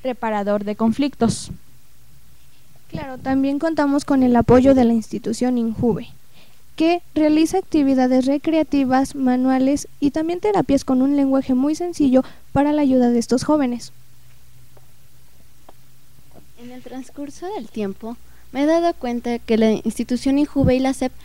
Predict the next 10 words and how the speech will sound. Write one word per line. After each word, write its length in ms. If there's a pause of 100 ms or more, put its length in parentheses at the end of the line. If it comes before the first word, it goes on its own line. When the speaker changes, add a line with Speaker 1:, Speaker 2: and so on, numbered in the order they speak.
(200)
Speaker 3:
han 160
realizado 420
estas 280
actividades 640
recreativas 580
o 40
para 220
que 100
practiquen 500
deporte, 500